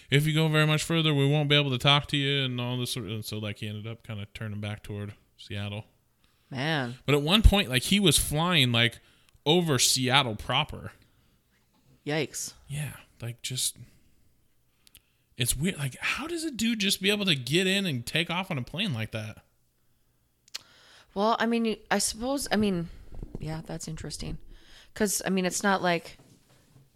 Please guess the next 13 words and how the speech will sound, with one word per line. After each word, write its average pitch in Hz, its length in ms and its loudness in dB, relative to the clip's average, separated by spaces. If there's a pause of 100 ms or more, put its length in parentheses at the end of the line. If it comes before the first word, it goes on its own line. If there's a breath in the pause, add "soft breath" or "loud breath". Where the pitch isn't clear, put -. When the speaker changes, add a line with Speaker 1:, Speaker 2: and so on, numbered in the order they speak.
(500)
Speaker 2:
an - 100 -6
air 160 140 2
traffic 170 340 -2
controller 175 400 0
would 147 160 -2
normally 147 280 0
be 139 180 -4
down 139 320 2
on 131 200 -2
the 127 280 -2
tarmac, 143 520 -2
so. 123 400 -2 (220)
Speaker 1:
Yeah. - 160 -12